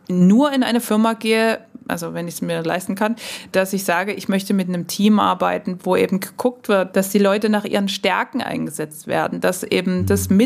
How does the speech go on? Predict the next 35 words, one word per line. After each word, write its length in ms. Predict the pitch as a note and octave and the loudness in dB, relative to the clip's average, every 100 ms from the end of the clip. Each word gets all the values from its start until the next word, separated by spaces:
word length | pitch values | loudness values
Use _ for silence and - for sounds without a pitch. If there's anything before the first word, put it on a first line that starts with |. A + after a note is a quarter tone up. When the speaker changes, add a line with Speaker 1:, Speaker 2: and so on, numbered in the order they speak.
| D4+ C4+ G3 F3 | 2 0 0 -2
Speaker 1:
mitarbeiterfreundlich 760 | E3+ E3+ - D#3+ D#3+ D#3 D3+ - | -4 -4 -2 -2 -2 -8 -12 -10
ist, 200 | D#3+ - | -8 -4
dass 200 | F3 - | -4 -2
die 240 | F#3+ F3+ | -4 0
offen 420 | G3 A#3 C#4+ B3 | 0 0 0 0
sind, 240 | F#3+ D#3+ - | 0 -4 -4
dass 140 | E3 | -4
die 100 | F#3+ | -2
Speaker 2:
Mhm. 40 | G#2 | 0
Speaker 1:
kreativ 800 | G3+ G3 G3 - A#3 B3 C#4+ - | 2 0 -2 -4 2 4 2 -2
sein 320 | G3 F3 E3 | -2 -2 0
dürfen, 360 | E3+ E3 E3 | 0 0 -2
die 100 | E3 | -6
Mitarbeiter. 680 | E3 D#3+ - D3 - - - - | -6 -4 -4 -2 -4 -4 -6 -4
Speaker 2:
Mhm. 260 | A2 G2 A2+ - | -2 0 -2 -4
Speaker 1:
Und 180 | - F#3+ | -2 0
ich 140 | F#3 - | 0 2
bin 200 | G#3+ G#3 | 4 2
so 280 | G#3 A3+ B3+ | 2 2 0
froh, 500 | - G#3+ A#3+ C4 A#3+ | 0 2 4 2 0
ähm, 520 | - G3+ G3 G3 G3 G3 - _ | 0 0 0 0 -2 -6 -18 _
dass 200 | F#3 F#3+ | -2 0
ich 140 | G3+ | -2
da 100 | G3 | 0
jetzt 280 | F#3 G3 F#3+ | 0 0 0
auch 140 | - - | -4 -2
einfach 680 | - G#3 A3+ G#3+ G3+ G3 | 0 0 0 0 -2 -4
ein 200 | - G3 | -8 -6
Unternehmen 520 | F#3+ F#3+ F#3 F3+ F#3+ F#3+ | -4 -2 0 0 0 -2
gefunden 460 | F3 G3+ A3 G#3+ | -2 0 2 4
habe, 240 | G3+ F#3+ F3+ | 2 0 -4
wo 60 | |
ich 100 | F3+ | -4
sage, 440 | F3+ F3 F#3+ F#3 - | -2 -2 0 -2 0
ey, 280 | F#3 G3 | 0 0